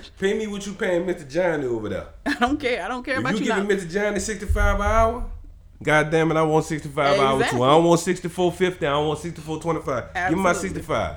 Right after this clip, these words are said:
Speaker 2: Absolutely, 'cause, you know, and it needs to be a law that I am paid at that same right rate if I am as skilled. And if that's the case, if that's the law, and then that's the money, that's all I need. I don't need all that other stuff. You don't have to apologize. I'm good.
Speaker 1: Exactly.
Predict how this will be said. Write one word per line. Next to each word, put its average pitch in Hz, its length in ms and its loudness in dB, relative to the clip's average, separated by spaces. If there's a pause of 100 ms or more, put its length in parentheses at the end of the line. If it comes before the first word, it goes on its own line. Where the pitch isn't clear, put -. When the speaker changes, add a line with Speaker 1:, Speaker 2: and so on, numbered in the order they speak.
(140)
Speaker 2:
Absolutely, 226 580 -6
'cause, 196 320 -8 (540)
you 214 160 -6
know, 214 320 0
and 196 180 -4
it 202 60 -6
needs 226 200 -6
to 233 80 -6
be 202 120 -4
a 185 80 0
law 190 560 0
that 180 200 -6
I 190 180 -4
am 208 160 -4
paid 202 340 -4
at 170 180 -8
that 170 180 -10
same 185 320 -8
right 233 240 -2
rate 254 300 -6
if 175 160 -10
I 180 140 -2
am 175 160 -4
as 170 180 -6
skilled. 165 440 -8 (280)
And 185 100 -4
if 180 220 -4
that's 196 220 -4
the 233 120 -8
case, 277 280 -8
if 185 100 -8
that's 180 220 -6
the 214 140 -6
law, 233 420 -6 (340)
and 180 100 -2
then 165 140 -2
that's 175 240 -6
the 233 120 -8
money, 294 420 -2 (200)
that's 220 220 -6
all 185 180 -2
I 196 80 -2
need. 214 300 -8
I 156 80 -10
don't 202 120 -8
need 214 140 -10
all 175 140 -8
that 160 140 -8
other 165 200 -8
stuff. - 320 -18
You 175 120 -10
don't 220 80 -8
have 226 140 -8
to 165 80 -10
apologize. 143 680 -16 (180)
I'm 190 120 -10
good. 165 320 -8 (800)
Speaker 1:
Exactly. 80 540 -12